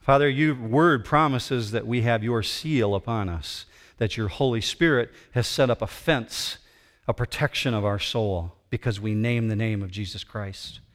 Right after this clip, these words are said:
and that cannot be taken. So, Father, with that in mind,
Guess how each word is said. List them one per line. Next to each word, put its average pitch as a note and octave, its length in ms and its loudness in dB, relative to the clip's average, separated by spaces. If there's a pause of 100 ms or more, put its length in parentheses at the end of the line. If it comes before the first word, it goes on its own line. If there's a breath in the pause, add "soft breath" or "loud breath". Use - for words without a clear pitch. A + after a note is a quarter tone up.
(760 soft breath)
and G#2 180 0
that G#2 220 0
cannot G#2 400 -2
be G#2+ 100 -4
taken. F2+ 480 -6 (1700 soft breath)
So, - 140 0
Father, B2 560 2
with C#3+ 140 2
that C#3 200 6
in C3+ 140 4
mind, A2+ 460 0